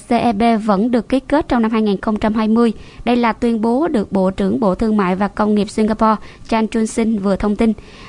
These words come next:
Theo ông Chan Chun Sin, thì tất cả các bên tham gia đàm phán Hiệp định Đối tác Kinh tế Toàn diện khu vực R C E B đều nhất trí. Việc ký kết R C E B trong năm hai nghìn không trăm hai mươi là rất quan trọng, nhằm củng cố và thúc đẩy lòng tin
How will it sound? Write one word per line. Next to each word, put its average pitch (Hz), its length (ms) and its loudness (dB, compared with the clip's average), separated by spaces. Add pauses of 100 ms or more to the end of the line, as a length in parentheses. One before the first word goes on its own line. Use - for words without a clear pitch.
(100)
Theo 285 120 2
ông 277 140 4
Chan 277 160 0
Chun 269 180 0
Sin, 269 220 2
thì 254 80 -2
tất 320 260 -6
cả 202 140 0
các 269 220 -6
bên 226 200 0
tham 226 200 -2
gia 220 180 0
đàm 202 200 0
phán 226 260 -2
Hiệp 220 140 -2
định 185 220 2
Đối 240 140 0
tác 294 280 -4
Kinh 208 180 2
tế 240 160 0
Toàn 196 280 0
diện 175 140 0
khu 202 140 0
vực 190 220 0 (300)
R 196 300 0
C - 40 -6
E 220 140 0
B 196 60 -4 (180)
đều 190 120 2
nhất 214 240 0
trí. 254 220 2 (480)
Việc 226 160 0
ký 320 120 2
kết 330 220 2
R 240 300 0
C - 40 0
E 233 140 2
B 202 80 -2 (120)
trong 226 120 0
năm 226 100 2
hai 220 100 2
nghìn 208 180 0
không 214 180 0
trăm 220 140 0
hai 214 140 0
mươi 226 220 2
là 208 160 2
rất 262 240 -2
quan 220 220 2
trọng, 185 260 0 (360)
nhằm 208 200 2
củng 196 240 2
cố 240 280 2
và 233 120 0
thúc 269 180 -2
đẩy 190 160 0
lòng 208 220 0
tin 226 200 2